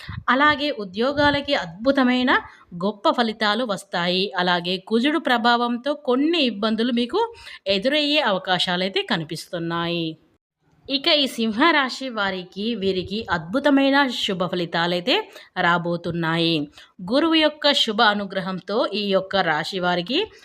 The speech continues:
ఆదాయం అనేది విపరీతంగా పెరగబోతుంది. అంటే ఈరోజు మీకు పని లేదు అనుకుంటూ ఉంటే ఏదో ఒక పని అనేది రావడం కానీ ఇవ్వడం కానీ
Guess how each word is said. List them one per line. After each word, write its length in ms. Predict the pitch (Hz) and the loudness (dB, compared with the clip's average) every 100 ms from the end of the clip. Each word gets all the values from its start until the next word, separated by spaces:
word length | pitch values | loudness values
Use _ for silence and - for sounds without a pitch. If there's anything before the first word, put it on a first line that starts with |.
| - - 170 | -18 -2 2
ఆదాయం 520 | 196 226 320 311 302 | 2 4 2 2 0
అనేది 360 | 302 294 269 294 | 0 -2 -2 -2
విపరీతంగా 760 | 202 170 185 190 202 220 254 | -2 -2 -2 -2 -2 -2 0
పెరగబోతుంది. 1000 | 311 214 175 170 165 165 165 165 160 165 160 160 - - - 277 | 0 0 0 -2 -2 -2 -2 -6 -4 -2 -4 -6 -14 -20 -6 0
అంటే 340 | 262 302 349 349 269 | 2 2 0 0 2
ఈరోజు 480 | 240 226 214 196 208 | 2 2 0 -2 -2
మీకు 300 | 208 202 262 269 | -2 -2 -4 0
పని 280 | 202 220 262 | 0 2 2
లేదు 320 | 247 233 233 | 2 2 2
అనుకుంటూ 560 | 247 185 180 185 180 190 214 | 2 0 -2 -4 -4 -4 -4
ఉంటే 300 | 170 170 226 392 - - _ 202 | -4 -4 -2 -2 -6 -20 _ -2
ఏదో 320 | 233 302 339 | -2 0 0
ఒక 240 | 320 - 240 | 0 0 0
పని 320 | 226 202 220 226 | 0 -2 -2 -6
అనేది 400 | 180 175 175 294 427 - - - | -6 -4 -2 -2 -4 -12 -18 -4
రావడం 520 | 180 185 202 202 202 | 2 2 2 0 -2
కానీ 320 | 202 190 185 214 196 | -2 -2 0 -2 -2
ఇవ్వడం 460 | 160 170 240 277 269 | -2 0 2 2 0
కానీ 320 | 240 226 | 0 0